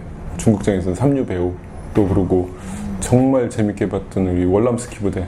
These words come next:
이 저기 창작 연극 치고는 너무너무 재밌었었고요. 근데 뮤지컬은 제가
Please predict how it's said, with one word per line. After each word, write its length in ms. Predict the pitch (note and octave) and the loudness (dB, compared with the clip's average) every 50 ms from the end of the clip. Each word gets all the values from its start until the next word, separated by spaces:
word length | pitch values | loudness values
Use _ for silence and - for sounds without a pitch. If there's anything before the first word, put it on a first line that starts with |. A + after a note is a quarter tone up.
| - - | -6 -4
이 260 | G#2+ G2+ F#2+ F2+ F2+ F2 | 0 0 2 2 0 0
저기 200 | - F2+ F2+ F2 - | 0 0 0 0 2
창작 540 | - D#3 E3+ E3 D#3 D3 C3+ B2 - - - - - - - - B2 | 2 2 4 4 4 4 2 2 0 -2 -8 -14 -14 -12 -4 0 2
연극 300 | A#2 A2 A2 G#2 G2 - | 2 4 2 0 -2 -4
치고는 500 | - - - G#2 G#2 G2+ G2 F#2+ F#2 F#2 | -4 -2 0 0 2 2 2 0 2 2
너무너무 520 | G2 G2+ G#2+ G#2+ G#2 G2+ G2 F#2+ F#2 F2+ | 2 2 2 2 0 0 0 0 -2 -2
재밌었었고요. 760 | F2+ - - F#2 F2+ - - F#2 F#2 - - - - A#2 A#2+ - - - - - - | -2 -2 -2 0 0 -2 -2 -6 -6 -6 -4 -2 -2 0 0 -2 -6 -8 -8 -4 0
근데 240 | - A2+ A#2 A2+ G2 - - - - | 2 2 2 2 0 -2 -6 -2 2
뮤지컬은 640 | A#2 A2 B2+ D3 C#3+ D#3+ D#3 - D#3 D3 C3+ A#2+ | 4 4 6 6 4 0 0 2 2 2 2 2
제가 320 | A2+ - G2 F2+ G#2+ G#2 | 0 -2 -2 -2 -4 -4